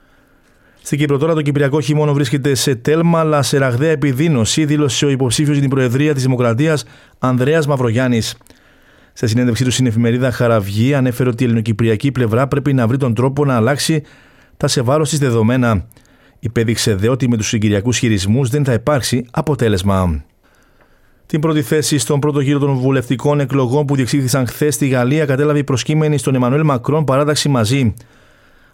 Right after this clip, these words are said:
Αρχικά, οι δημοσκοπήσεις εξόδου έδειξαν την πρώτη θέση στην παράταξη Λαϊκή Ένωση του ηγέτη της Γαλλικής Αριστεράς, Ζακ Λικ Μελανσόν.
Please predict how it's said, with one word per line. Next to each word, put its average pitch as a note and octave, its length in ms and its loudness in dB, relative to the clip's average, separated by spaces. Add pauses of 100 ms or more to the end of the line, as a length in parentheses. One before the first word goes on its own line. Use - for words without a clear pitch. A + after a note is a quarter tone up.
Αρχικά, A#2 440 -2
οι B2 60 0
δημοσκοπήσεις A2+ 600 0
εξόδου B2+ 440 0
έδειξαν B2 560 0
την A2+ 180 0
πρώτη A#2+ 300 -2
θέση B2+ 600 0
στην - 160 -10
παράταξη A#2 420 0
Λαϊκή A2 420 0
Ένωση B2 540 -2 (800)
του - 100 -4
ηγέτη A2+ 240 0
της G#2+ 100 -2
Γαλλικής A2 340 0
Αριστεράς, A#2 480 0 (240)
Ζακ C#3+ 360 -2
Λικ A#2+ 240 0
Μελανσόν. A2+ 640 0